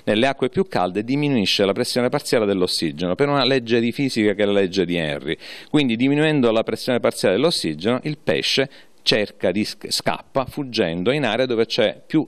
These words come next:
ossigeno, quindi nelle acque più fredde. Questo succede in profondità e succede in superficie. Di contro, alcuni pesci che sono abituati a vivere in queste acque calde, quindi nei mari tropicali, arrivano nel nostro mare. E tra questi pesci ci sono dei pesci molto pericolosi, come il pesce istrice, pesce palla,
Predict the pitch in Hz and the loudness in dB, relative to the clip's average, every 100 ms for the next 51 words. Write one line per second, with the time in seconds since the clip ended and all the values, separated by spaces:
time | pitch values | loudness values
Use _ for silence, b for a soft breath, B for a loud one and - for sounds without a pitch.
0 | - - - 95 82 120 120 123 123 120 | -4 -8 -4 -2 0 -2 0 0 2 2
1 | 113 - 110 - 95 - 73 73 - B | 0 -2 -4 -4 -8 -2 -2 -2 -6 B
2 | B - 156 139 127 117 - 104 104 - | B -2 0 0 -2 -2 -2 0 0 -2
3 | 135 151 165 175 180 143 - - 110 98 | -2 -2 -2 -2 -2 -4 -4 -2 0 0
4 | 90 85 78 - 67 - 78 B B - | -2 -2 -4 -4 -4 -4 -6 B B -2
5 | 156 165 117 90 82 120 120 123 - 135 | 0 0 0 -2 -2 -2 0 -4 -4 -2
6 | 127 135 135 - 104 - 120 104 95 101 | 0 0 -2 -2 -4 -2 -2 -2 -2 0
7 | 120 107 95 92 117 95 85 87 98 - | 0 0 -2 0 0 0 0 0 -2 0
8 | 87 - 87 104 90 82 80 98 98 85 | -2 -2 -2 0 -2 -4 -4 -4 -4 -2
9 | 92 98 82 - 131 160 - 67 85 - | -2 -2 -2 -2 -2 -2 -2 -2 -4 -4
10 | 143 123 120 101 98 95 95 85 - 87 | -4 -2 -2 0 0 0 0 -2 -2 -2
11 | 80 73 69 B B B B - 139 143 | -2 -2 -4 B B B B -4 -2 0
12 | - 156 190 160 90 - 98 110 113 107 | 0 -2 -2 -2 -2 -2 -4 -2 0 0
13 | 104 - 113 104 - 104 85 85 85 73 | 0 -2 -2 0 0 -2 -2 0 0 0
14 | 71 - 123 120 87 - 101 - 87 110 | 0 -2 0 0 -2 -2 -2 0 2 2
15 | 113 - 69 - - - 139 - 76 78 | 0 -4 -10 -10 -6 -2 -2 -2 -4 -4